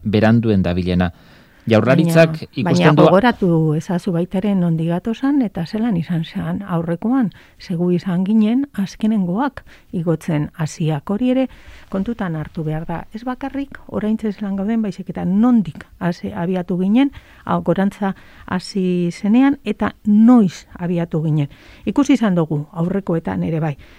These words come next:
Speaker 2: Batzuetan ondoen dagoena momentu batean, gero bihurtzen dela egoera okerrenean. Eta guri gertatu izan zaigu, onenak izatea, aurreko igoeran adibidez, onenak izatea, eta oraintxe bertan gu gabiltza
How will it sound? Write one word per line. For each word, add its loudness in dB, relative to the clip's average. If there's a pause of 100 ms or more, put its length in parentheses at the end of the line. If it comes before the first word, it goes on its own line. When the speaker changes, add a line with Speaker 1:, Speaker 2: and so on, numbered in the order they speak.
(160)
Speaker 2:
Batzuetan 2 (380)
ondoen 2
dagoena 0
momentu 0
batean, -2 (100)
gero 0
bihurtzen -2
dela 0 (440)
egoera 0
okerrenean. 0 (180)
Eta -2
guri 2
gertatu -2
izan 0
zaigu, 0 (360)
onenak -2
izatea, -2 (460)
aurreko -2 (360)
igoeran 2
adibidez, -2
onenak 0
izatea, -2
eta -6
oraintxe 0
bertan -2
gu -2
gabiltza -2